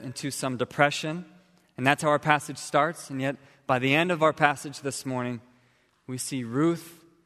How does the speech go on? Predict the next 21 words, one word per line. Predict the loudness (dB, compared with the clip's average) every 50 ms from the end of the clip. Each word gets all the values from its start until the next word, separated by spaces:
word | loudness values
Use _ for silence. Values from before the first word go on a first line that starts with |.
| _ _ _
sitting | -14 -14 -10 -4 -4 -2 -2 0 -2 -2
at | -2 -4
a | -4
table | -6 -4 -2 -2 -2 -2 -4 -10 -12 -12 -16 -20 _ _ _ _ _ _ _ _ _ _ _ _ _ _ -16 -16
with | -12 -8 -8
a, | -6
with | -6 -8 -10 -14 -18 -16 -14 -12 -8 -6
a | -6 -6 -8 -10 -14 -18 -18
worthy | -16 -10 -2 2 4 4 4 4 2 0 0
man | 0 0 0 0 -2 -2
of | -4 -2
Bethlehem, | 0 0 0 0 -4 -8 -10 -8 -8 -8 -8 -10 -10 -12 _ _ _ _ _ _ _ _ _ _ _ _ _ _ _ _ -20
and | -18 -16
she | -14 -10 -8 -8
is | -10 -10 -12
feasting | -18 -16 -8 -4 -2 -2 -2 -4 -10 -8 -8 -6 -6 -6 -8 -10 -14 _ _ _ _ _ _ _
on | -12 -10 -10
the | -10
favor | -12 -10 -8 -6 -6 -6 -6 -6 -8 -8 -8 -10 -14 _ _ _ _ _ _ _ _ _ _ _ _ -20
of | -20 -20 -16
God. | -12 -12 -10 -10 -10 -12 -12